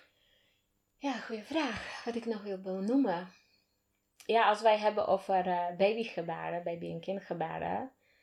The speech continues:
dan, eh, zou ik zeggen, kijk bewust naar je kind.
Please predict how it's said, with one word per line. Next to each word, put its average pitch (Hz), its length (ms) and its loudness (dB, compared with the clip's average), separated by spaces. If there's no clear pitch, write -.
dan, 175 480 -2
eh, 165 420 -8
zou 175 260 -4
ik 175 80 -14
zeggen, 170 800 -6
kijk 202 360 -2
bewust 190 1000 -4
naar 190 160 -2
je 180 180 -2
kind. 226 400 -8